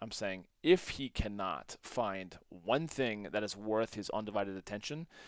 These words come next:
then he moves on, okay? But if he does find his passion, he feels totally alive. Um, again, I'm kind of reading this from this, from this book that I got from the relationship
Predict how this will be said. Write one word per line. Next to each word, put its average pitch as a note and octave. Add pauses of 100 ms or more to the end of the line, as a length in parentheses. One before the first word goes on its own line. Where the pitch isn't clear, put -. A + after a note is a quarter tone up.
(220)
then C3+
he C3+
moves A2+
on, C#2+ (300)
okay? A2+ (420)
But C3+
if B2+
he C3+
does -
find F#3
his C#3
passion, D3+ (380)
he E3
feels C3 (160)
totally C#3+
alive. E2+ (400)
Um, A2
again, G#2+
I'm F#2
kind G2
of F2
reading E2+
this E2+
from D#2
this, -
from F#2
this D2
book - (160)
that G2+
I -
got E2
from F#2
the F2+ (840)
relationship A#2